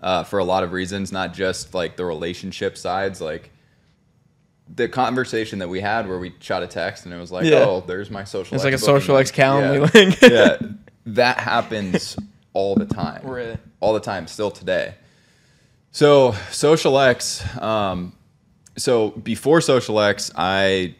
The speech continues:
Speaker 1: in school, started a bikini company, a bikini company, and it did really
Speaker 2: Smart
Speaker 1: well.
Speaker 2: man.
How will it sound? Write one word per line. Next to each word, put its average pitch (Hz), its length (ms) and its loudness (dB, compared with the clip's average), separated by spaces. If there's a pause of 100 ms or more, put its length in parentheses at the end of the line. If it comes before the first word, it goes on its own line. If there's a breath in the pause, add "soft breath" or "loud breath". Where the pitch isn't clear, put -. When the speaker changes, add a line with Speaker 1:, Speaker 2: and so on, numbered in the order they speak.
(140)
Speaker 1:
in 113 180 -4
school, 107 360 -4
started 92 500 -2
a 78 340 -4 (380)
bikini 98 360 -8
company, 85 460 -14 (840)
a 87 100 -8
bikini 90 380 -8
company, 82 400 -8
and 85 160 -6
it 80 120 -8
did 104 140 -2
really 90 220 -2
Speaker 2:
Smart 139 320 2
Speaker 1:
well. - 20 -4
Speaker 2:
man. 156 300 -4